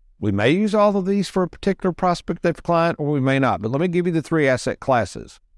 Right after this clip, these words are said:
The first is what's called a short-term accumulation annuity.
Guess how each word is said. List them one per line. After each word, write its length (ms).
The 100
first 600
is 180
what's 220
called 320
a 160
short-term 1000
accumulation 840
annuity. 520